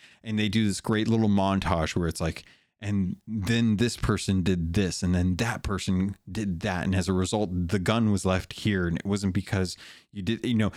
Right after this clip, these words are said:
and you have someone walking you through the mystery and uncovering all of the little clues that tipped the, the detective off to understand, like, who did it. And, and unless you have that with a mystery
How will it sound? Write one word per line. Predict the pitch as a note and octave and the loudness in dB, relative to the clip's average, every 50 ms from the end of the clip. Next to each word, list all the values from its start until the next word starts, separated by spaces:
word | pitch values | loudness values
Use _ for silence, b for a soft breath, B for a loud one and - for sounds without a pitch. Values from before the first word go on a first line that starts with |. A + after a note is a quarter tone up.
| B B B | B B B
and | - A#2+ A#2 | -6 -2 0
you | A2+ A2+ | 0 2
have | G#2 B2 C#3+ D3 D3 | 2 2 2 0 0
someone | - - C#3+ B2+ A2+ A2 G#2 - F2 F2+ | -2 0 0 2 2 2 2 2 2 2
walking | F#2+ C#3 A2 B2+ D3 - C#3+ C#3 C3 B2 | 2 2 2 0 0 0 0 2 2 4
you | A2+ A2 G2+ | 4 2 2
through | - - A2 A2+ A2 G#2 F#2+ F2 F2 | 0 0 0 2 2 2 2 2 2
the | F2+ F2+ G2 | 2 2 2
mystery | G2 G2 G#2 A2+ B2 B2+ - - - F#2+ E2+ D#2 D#2+ D#2 E2 - b b b b b b b - | 4 4 2 2 0 0 -4 -4 -2 -2 0 0 0 -2 -4 -6 b b b b b b b -8
and | A#2 G#2 G#2 | -4 -2 -2
uncovering | G#2+ G#2+ - - - C#3+ C3+ A#2+ G#2+ F#2+ F2+ F2 | -2 -2 -2 0 0 0 0 2 2 2 2 2
all | - G#2+ A2 A2+ B2 B2+ | 0 0 0 2 2 2
of | C3 A#2+ A#2 G#2+ | 2 2 2 2
the | G#2+ G#2 | 4 4
little | G#2 A2 A2+ G#2+ G#2 F#2+ | 4 4 4 4 2 0
clues | - - - - B2 B2+ B2 A2 G2 F2+ F2 | -2 -4 -2 0 2 2 4 4 2 2 2
that | F#2 G2 - - - | 0 -2 -2 -2 -4
tipped | - - C3+ C3 - - - | -4 -2 -2 -2 -4 -6 -4
the, | A2 G2+ F#2+ G2 G2+ G2 F#2+ F#2+ F#2+ | -2 0 2 2 4 4 2 2 0
the | F#2 F#2 G2 F#2+ | 0 2 0 2
detective | F2 G2 F#2 C#2+ - - A2 A#2 - - G#2+ F#2 - - | 2 0 -2 -2 -2 -2 -2 -2 -2 -2 -4 -4 -4 -4
off | - A#2 A2 F#2+ - - | -2 -2 0 -2 -2 -4
to | - - A2 - | -6 -6 -4 -2
understand, | G#2 G2+ F#2+ F#2+ - - A2+ G#2+ G#2 G2 F#2 E2+ | 0 0 0 -2 -2 -2 0 0 2 2 2 2
like, | E2 E2 E2+ - - - - | 0 0 -2 -4 -8 -14 -10
who | - - A2+ G#2+ G#2 | -6 -2 0 0 0
did | G2 F2+ G2+ F#2 | 2 2 0 0
it. | E2 D#2 - - _ _ | 0 -2 -4 -8 _ _
And, | - A#2 A2 | -6 -4 -4
and | A#2 A#2 - B2+ B2 A#2+ B2 | -2 -2 0 0 2 2 2
unless | B2+ B2 B2 D3+ F3 - - F#3 | 2 2 2 2 0 0 0 0
you | F3 | 0
have | A#2+ F#2 G2 B2+ C#3 C#3+ C#3 B2 | 0 0 0 0 2 2 2 2
that | A2 F#2+ F2 E2+ - | 2 2 2 2 0
with | - G2+ G#2+ G#2+ - | 0 0 0 0 0
a | G#2 | 0
mystery | F#2+ F#2+ G2 G2 G2+ - - - - C3 C3+ C#3+ C#3+ D#3+ | 0 2 2 2 0 -2 -2 -2 -2 0 0 0 0 -2